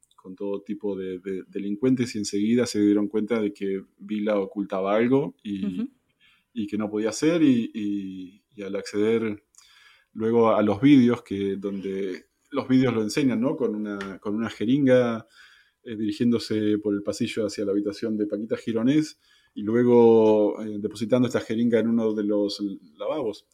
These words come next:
Speaker 1: Eh, estaba bastante,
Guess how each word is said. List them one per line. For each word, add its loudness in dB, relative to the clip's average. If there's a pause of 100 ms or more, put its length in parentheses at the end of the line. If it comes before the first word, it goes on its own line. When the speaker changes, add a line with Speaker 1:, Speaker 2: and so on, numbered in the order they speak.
(760)
Speaker 1:
Eh, -2 (300)
estaba -2
bastante, 4